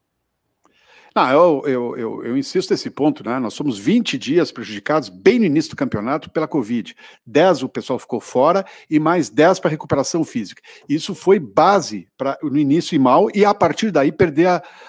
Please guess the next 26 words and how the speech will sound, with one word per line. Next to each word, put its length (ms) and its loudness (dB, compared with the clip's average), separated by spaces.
a, 680 -10
a, 40 -16
uma 180 -4
parte 400 -6
do, 240 -14
do 100 -18
conjunto 540 0
do, 220 -10
do, 240 -6
do 80 -8
jeito 200 0
de 100 -8
jogar 420 4
e, 340 -2
e 60 4
a, 120 0
e, 80 -6
por 220 0
consequência, 560 4
a, 540 2
a, 40 0
a, 540 -4
a 20 -12
confiança. 640 0
Então 160 2
isso, 440 0